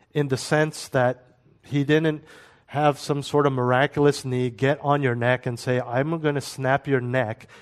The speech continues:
unless you turn to Jesus Christ." We know in world history the opposite has been true, where man has threatened death and killed people to get them to reject Christ.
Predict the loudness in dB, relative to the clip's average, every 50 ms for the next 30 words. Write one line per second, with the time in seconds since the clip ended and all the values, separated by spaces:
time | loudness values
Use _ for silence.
0 | -20 -8 -4 -2 0 0 0 0 -2 -4 -6 -4 -4 -4 -4 -2 -4 -6 -6 -4
1 | -6 -6 -4 -6 -8 -8 0 0 2 2 2 -4 -12 -18 -18 -20 _ _ _ _
2 | _ _ _ _ _ _ _ _ _ _ -4 -2 0 2 0 0 0 0 -2 -2
3 | -2 0 0 -2 -2 0 -2 -4 -4 -4 -6 -2 4 4 4 4 4 -2 -4 -4
4 | -4 -4 -4 -6 -6 -8 -8 -8 -6 -4 -2 0 0 0 0 -2 -4 -2 -2 -2
5 | -2 -2 -2 -2 -4 -6 -6 -8 -10 -18 -20 -20 -20 -20 -20 _ _ -8 -2 -2
6 | -2 -2 -2 -6 -8 -4 -2 0 0 0 -2 -4 -4 -4 -4 -4 -2 0 0 0
7 | 0 0 -2 -4 -4 -2 -4 -4 -4 -6 -8 -4 -4 -6 -4 -4 -8 -8 -6 -8
8 | -8 -8 -6 -2 -2 -2 -2 -4 -8 -12 -10 -10 -8 -8 -10 -10 -14 -18